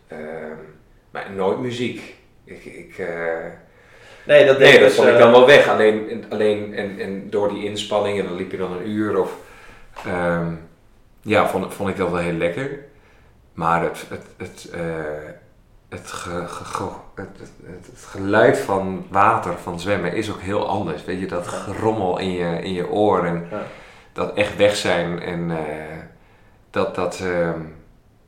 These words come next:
Speaker 1: ja, ik denk dat het heel veel mensen helpt om ook gewoon tussen de oren sane te zijn.
Speaker 2: Ja.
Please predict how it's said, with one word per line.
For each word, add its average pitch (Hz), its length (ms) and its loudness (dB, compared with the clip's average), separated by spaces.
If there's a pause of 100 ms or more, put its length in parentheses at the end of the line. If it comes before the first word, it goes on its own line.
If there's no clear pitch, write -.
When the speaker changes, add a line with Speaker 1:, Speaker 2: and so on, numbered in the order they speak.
(200)
Speaker 1:
ja, 104 300 6
ik 98 120 0
denk 107 140 0
dat 107 100 2
het 101 120 -2
heel 127 200 -2
veel 120 100 -4
mensen 107 400 -4
helpt 123 320 0
om 104 160 -4
ook 107 120 -6
gewoon 101 220 -8
tussen 98 240 -12
de 95 100 -2
oren 87 600 -2
sane 85 500 -6 (680)
te 92 120 -10
zijn. 80 260 -4 (1300)
Speaker 2:
Ja. 98 340 -10